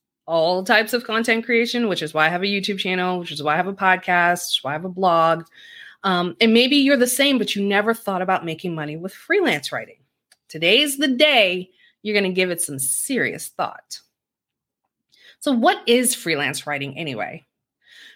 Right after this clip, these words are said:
Freelance writing is a business where you, the writer, hire out your services to other businesses and organizations. You might write blog posts, articles, case studies, sales pages, product descriptions, and more.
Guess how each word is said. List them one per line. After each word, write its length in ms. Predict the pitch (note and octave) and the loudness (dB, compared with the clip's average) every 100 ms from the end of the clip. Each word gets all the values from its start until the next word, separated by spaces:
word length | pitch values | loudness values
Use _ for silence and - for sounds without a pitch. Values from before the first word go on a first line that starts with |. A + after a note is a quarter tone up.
| _ | _
Freelance 420 | C#4 E4+ F#4 - | 2 4 2 2
writing 300 | B3+ A#3 A#3+ | 2 2 0
is 140 | G3 | -2
a 60 | G#3 | -4
business 440 | F#3+ G3 B3 B3+ | -4 -4 -4 -4
where 80 | F#3 | -6
you, 500 | F3+ F#3 D#4 A#3 A#3+ - - | -6 -2 0 2 -2 -6 -8
the 160 | G#3+ | -4
writer, 420 | F#3+ D#3+ D3 D#3 - _ _ | 0 0 0 -8 -12 _ _
hire 400 | - F#3+ A3+ C4 | -2 4 4 4
out 140 | C4+ | 2
your 100 | C#4 | -2
services 540 | C4+ G3 F3+ F3 F3+ F3+ | -4 -4 -4 -6 -8 -6
to 180 | - | -6
other 200 | F#3 A#3+ | -4 -4
businesses 600 | E3+ F3 F3 F#3+ F#3+ F#3+ - | -4 -6 -4 -6 -4 -6 -6
and 100 | F#3+ | -8
organizations. 920 | E3+ E3 E3+ F3 G3 - - - - _ _ _ _ - | -6 -8 -8 -4 -4 -4 -8 -16 -20 _ _ _ _ 0
You 120 | B3 | 4
might 260 | B3+ A3 | 4 4
write 280 | F#3 D#3+ D#3+ | 4 0 0
blog 320 | E3+ G3 A3+ | -4 -2 -2
posts, 480 | B3 B3 B3 A#3+ - - _ _ | -2 0 0 -4 -8 -14 _ _
articles, 800 | A3 A3+ A3+ - A3 G#3+ G#3 G3+ | 2 4 2 2 4 4 2 -2
case 400 | - - A#3 A#3 | -8 -6 -2 -2
studies, 600 | - G#3 G3+ G#3 G3 - | 0 0 0 -2 -6 -8
sales 400 | - A#3 A3 G#3+ | -4 0 2 0
pages, 540 | G#3+ G3 F#3 F#3 F#3 - _ _ _ - | -2 -4 -2 -2 -2 -6 _ _ _ -4
product 360 | G3 A3 A3+ | 2 4 4
descriptions, 680 | A3+ - A3 G#3 A3 G3+ G3+ - | 0 0 -2 0 -2 0 -2 -4
and 240 | G3 F3+ | -4 -2
more. 440 | F3 F3 D3 A2+ | -2 -4 -6 -8